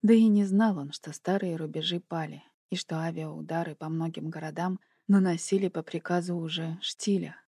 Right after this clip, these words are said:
который Сэм считал последним оплотом. Да и то, что сам Штиль перестал выходить на связь, Дорт тоже не знал. Пока Сэм пытался найти способ жить с более-менее привычным для него ритмом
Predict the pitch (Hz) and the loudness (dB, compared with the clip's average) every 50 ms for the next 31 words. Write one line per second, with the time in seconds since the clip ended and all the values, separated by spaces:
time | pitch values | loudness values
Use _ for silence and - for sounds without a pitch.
0 | _ _ - 175 165 - 165 151 151 147 - - - 185 185 190 - - 151 - | _ _ -6 -6 -4 -4 -6 -8 -8 -10 -8 -4 -2 -2 -2 -2 -4 -6 -8 -6
1 | - 175 180 - - 165 156 - - 165 151 151 160 156 151 147 160 - - - | -4 -4 -4 -4 -6 -8 -10 -8 -10 -10 -10 -8 -8 -8 -8 -10 -12 -10 -8 -8
2 | 165 156 - 160 156 156 - _ _ _ _ _ - 208 196 190 175 175 175 - | -8 -8 -10 -12 -16 -16 -18 _ _ _ _ _ 2 4 4 4 4 2 0 -4
3 | - 196 190 - - - 175 165 - - 180 180 180 - - - - 180 185 196 | -4 -4 -4 -4 -4 -6 -6 -6 -4 -4 -4 -2 -2 -4 -6 -6 -2 0 0 0
4 | 196 - 180 170 160 - - - 165 160 151 156 151 - 165 156 160 170 - - | -2 -4 -8 -8 -8 -8 -6 -6 -6 -6 -6 -8 -8 -8 -6 -6 -6 -6 -8 -8
5 | 165 156 147 - - 170 165 170 185 - - - _ _ _ _ _ _ - 196 | -8 -6 -6 -8 -8 -6 -6 -4 -4 -6 -8 -14 _ _ _ _ _ _ 2 2
6 | 190 185 190 - - - - _ _ _ - 170 156 - 147 147 151 156 - - | 2 2 0 -2 -10 -18 -20 _ _ _ -2 -2 -2 -2 -4 -6 -8 -8 -6 -4
7 | 165 156 147 156 - _ _ _ _ _ _ _ _ _ _ _ _ _ _ _ | -4 -6 -6 -8 -16 _ _ _ _ _ _ _ _ _ _ _ _ _ _ _
8 | _ 208 202 202 - 208 214 208 - - 190 190 196 196 185 180 - 185 180 180 | _ 0 0 0 0 -2 -2 -2 0 0 0 0 0 0 -2 -2 0 0 -2 -2
9 | - - 175 170 165 165 165 165 - 185 170 - - - 170 160 - - 165 156 | -2 -4 -4 -2 -2 -2 -4 -4 -4 -6 -6 -6 -6 -4 -4 -4 -4 -6 -10 -10
10 | - 175 175 170 165 165 - - - - - 196 175 165 175 170 160 165 165 160 | -8 -8 -6 -6 -6 -8 -10 -12 -12 -10 -8 -8 -6 -4 -4 -2 -2 -2 -4 -4
11 | 160 160 160 156 156 151 151 160 - - 185 160 160 160 - - - 165 160 156 | -4 -4 -4 -4 -6 -8 -10 -10 -4 -4 -2 -2 -2 -4 -6 -8 -6 -6 -8 -6
12 | 170 170 160 156 156 156 160 156 156 165 170 170 - 170 160 156 - | -6 -6 -6 -6 -6 -8 -8 -8 -8 -8 -10 -8 -8 -8 -8 -8 -10